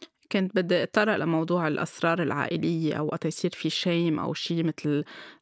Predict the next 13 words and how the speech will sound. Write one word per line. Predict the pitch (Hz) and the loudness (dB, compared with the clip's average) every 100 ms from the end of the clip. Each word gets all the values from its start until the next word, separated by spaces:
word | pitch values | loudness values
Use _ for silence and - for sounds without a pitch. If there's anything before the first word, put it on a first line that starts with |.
| - | -4
بين | 160 165 | 0 2
مزدوجين | 165 - 156 156 175 170 156 101 - - - | 0 0 0 0 0 0 0 -2 -6 -8 -2
عار | 156 160 190 180 170 - | 0 2 2 2 0 -6
بداخل | 196 156 104 - 165 - 170 | -2 0 2 2 0 0 0
العيلة، | 151 143 165 151 147 | 2 2 2 2 2
والعيلة | 160 160 139 160 175 | 2 2 2 2 0
تخجل | 156 - - 160 143 | 0 -2 0 0 0
من | 165 | 0
هيدا | 165 156 | 0 0
الشي | 156 - 180 | 0 0 0
وتصير | 151 - 185 165 | 0 0 0 2
عم | 156 | 2
بتخبيه. | 156 - - 165 156 185 175 | 0 -2 -2 -2 2 2 2